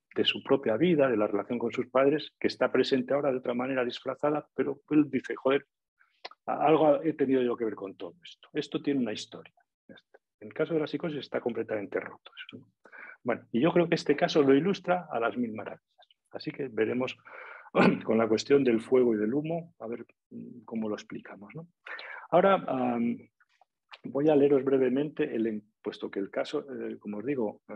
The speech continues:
de Marguerite, eh, Ansieux, eh, Pantene, está tan <clears throat> relacionado con Lacan, voy a contaros brevemente para que vayáis familiarizándoos con el relato que vamos a,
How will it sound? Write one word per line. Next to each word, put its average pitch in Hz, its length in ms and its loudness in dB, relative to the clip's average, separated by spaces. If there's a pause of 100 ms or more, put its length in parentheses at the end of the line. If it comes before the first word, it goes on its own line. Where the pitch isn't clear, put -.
de 95 200 -10
Marguerite, 101 560 -6
eh, 107 280 -6 (120)
Ansieux, 131 400 2 (720)
eh, 113 180 -6
Pantene, 110 720 0 (400)
está 139 600 0
tan 143 580 0
<clears throat> 117 400 0
relacionado 120 580 0
con 127 180 0
Lacan, 165 420 0
voy 127 120 -2
a 139 80 -4
contaros 139 600 -2
brevemente 131 600 -6
para 110 240 -6
que 104 100 -10
vayáis 107 320 -6
familiarizándoos 113 800 -6
con 107 200 -6
el 107 120 -2
relato 113 400 4
que - 120 -6
vamos 110 280 -8
a, 110 40 -8